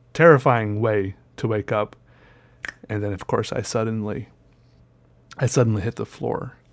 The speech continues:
Uh, I wasn't too injured. I just, like, hurt my ankle a little bit. And it was, I, I wouldn't choose to wake up that way every day of the week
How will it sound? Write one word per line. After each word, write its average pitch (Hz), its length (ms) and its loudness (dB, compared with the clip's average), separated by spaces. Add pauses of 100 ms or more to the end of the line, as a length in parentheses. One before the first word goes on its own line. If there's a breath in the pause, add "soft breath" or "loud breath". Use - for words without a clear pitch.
(540 soft breath)
Uh, - 280 -6 (360)
I - 80 -4
wasn't 117 300 2
too 104 160 -2
injured. 101 240 -4
I 98 80 -8
just, 110 240 -12
like, - 260 -12 (360)
hurt 131 240 -2
my - 80 -6
ankle - 400 -8
a - 60 -8
little 139 220 -8
bit. 156 240 -8
And 123 200 -8 (840 soft breath)
it 139 60 -4
was, - 340 -6 (720)
I, 160 160 6
I 165 80 8
wouldn't 208 400 0
choose 123 340 2
to - 100 -10
wake 101 220 -4
up - 160 -4
that 90 200 -4
way 107 320 -6 (500)
every 127 240 4
day 95 160 -4
of 95 140 -10
the 98 80 -6
week 82 360 -10